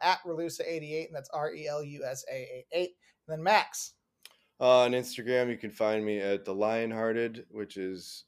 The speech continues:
Speaker 2: T H E period L Y O N H E A R T E D. And on Twitter, you can find me at The Lionhearted with an underscore instead of a period.
Speaker 1: Fantastic. And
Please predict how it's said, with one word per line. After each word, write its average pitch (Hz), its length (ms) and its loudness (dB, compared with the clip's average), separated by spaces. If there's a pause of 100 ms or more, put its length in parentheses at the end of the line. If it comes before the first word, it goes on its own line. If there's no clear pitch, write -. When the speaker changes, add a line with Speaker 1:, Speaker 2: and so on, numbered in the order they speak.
(120)
Speaker 2:
T 117 220 -6
H 107 500 -6
E 101 360 -6 (140)
period 92 560 -4
L 92 220 -2
Y 90 360 -2
O 87 180 -4
N 85 340 -10 (120)
H 90 300 -12
E 87 220 -12 (160)
A - 100 -10
R 82 360 -8
T 92 140 -14
E 92 260 -12
D. - 260 -20 (560)
And 85 220 -10
on 82 180 -10
Twitter, 156 600 -6
you 104 120 -14
can 87 220 -16
find 92 280 -10
me 92 160 -10
at 87 140 -8
The 87 80 -10
Lionhearted 90 540 -6
with 85 120 -12
an 82 120 -16
underscore 107 760 -4
instead 87 280 -10
of 80 60 -8
a 76 60 -8
period. 64 460 -16 (1800)
Speaker 1:
Fantastic. 131 960 -12
And 147 300 -6